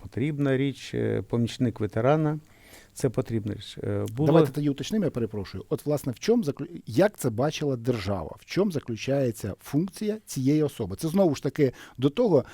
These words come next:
Speaker 2: звідки люди, наприклад, можуть дізнаватися і
Speaker 1: Так,
Speaker 2: про
Speaker 1: це
Speaker 2: існува-,
Speaker 1: один
Speaker 2: і
Speaker 1: із
Speaker 2: про існування,
Speaker 1: варіантів
Speaker 2: в тому числі,
Speaker 1: дуже
Speaker 2: вашого
Speaker 1: гарних.
Speaker 2: центру.
Speaker 1: Так. Е, ідея, е, в запуску ці-, цієї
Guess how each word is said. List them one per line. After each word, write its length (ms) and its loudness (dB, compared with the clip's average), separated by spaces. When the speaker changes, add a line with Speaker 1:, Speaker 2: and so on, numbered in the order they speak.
Speaker 2:
звідки 420 0
люди, 180 0
наприклад, 580 0
можуть 440 4
дізнаватися 800 0
і 40 -20
Speaker 1:
Так, 240 8
Speaker 2:
про 100 8
Speaker 1:
це 140 6
Speaker 2:
існува-, 120 12
Speaker 1:
один 180 4
Speaker 2:
і 40 8
Speaker 1:
із 60 6
Speaker 2:
про 100 8
існування, 220 6
Speaker 1:
варіантів 260 4
Speaker 2:
в 20 2
тому 160 2
числі, 140 -4
Speaker 1:
дуже 140 4
Speaker 2:
вашого 180 4
Speaker 1:
гарних. 160 0
Speaker 2:
центру. 200 0
Speaker 1:
Так. 100 2
Е, 220 0
ідея, 640 4
е, 300 0
в 120 -4
запуску 500 0
ці-, 340 -4
цієї 760 0